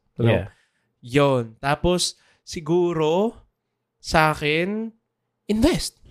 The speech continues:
Speaker 2: Mm.
Speaker 1: You can invest. No, kasi extra money yan na wala naman talaga sa budget mo eh.
Speaker 2: Yes.
Speaker 1: Right? So, invest your thir-,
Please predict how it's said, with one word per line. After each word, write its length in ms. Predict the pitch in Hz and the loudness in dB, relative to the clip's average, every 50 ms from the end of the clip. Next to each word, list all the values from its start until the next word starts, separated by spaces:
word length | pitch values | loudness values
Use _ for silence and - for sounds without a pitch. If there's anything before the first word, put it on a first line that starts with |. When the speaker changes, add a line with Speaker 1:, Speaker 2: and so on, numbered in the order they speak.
| - _ _ _ | -20 _ _ _
Speaker 2:
Mm. 320 | - 127 127 123 117 110 110 | -8 -6 -4 -4 -4 -4 -2
Speaker 1:
You 140 | 156 165 165 | -2 -2 0
can 160 | - 185 190 | 0 0 0
invest. 540 | 190 190 190 190 233 262 214 - - _ _ _ _ _ _ _ _ - | -2 -4 -2 -2 -2 -2 -2 -6 -10 _ _ _ _ _ _ _ _ -2
No, 140 | 170 190 208 | 0 0 0
kasi 480 | 196 - - 277 277 240 180 - _ _ _ _ _ _ _ _ _ - | 0 -2 -2 -2 -2 -2 -4 -6 _ _ _ _ _ _ _ _ _ -6
extra 360 | 180 180 - - - 190 196 | -6 -6 -4 -4 -2 -2 0
money 360 | 196 185 185 185 185 180 185 | 0 0 -2 -2 -4 -6 -6
yan 80 | 196 196 | -4 -4
na 80 | 190 | -2
wala 220 | 180 175 175 170 170 | -2 -2 -2 -2 -2
naman 180 | 170 165 170 | -4 -6 -6
talaga 240 | 170 170 170 160 160 | -8 -8 -8 -8 -6
sa 80 | 156 165 | -6 -4
budget 400 | 151 151 143 131 139 135 - - | -4 -4 -2 -2 -4 -6 -6 -8
mo 80 | 160 | -12
eh. 240 | 185 - 110 110 - _ _ - | -10 -10 -10 -14 -16 _ _ -10
Speaker 2:
Yes. 560 | - 117 107 98 95 92 98 107 - - - | -6 -4 -4 -4 -4 -8 -10 -16 -20 -14 -6
Speaker 1:
Right? 380 | - 151 156 165 180 196 190 - _ _ _ _ _ _ _ _ _ _ _ _ _ _ - | -2 0 2 2 2 0 -2 -6 _ _ _ _ _ _ _ _ _ _ _ _ _ _ -4
So, 200 | - 170 165 165 | 0 2 2 2
invest 400 | 165 156 143 151 170 165 - - | 2 0 0 0 0 0 0 -2
your 120 | 208 185 | -2 -2
thir-, 320 | - - 175 160 156 _ | -2 -2 -4 -4 -6 _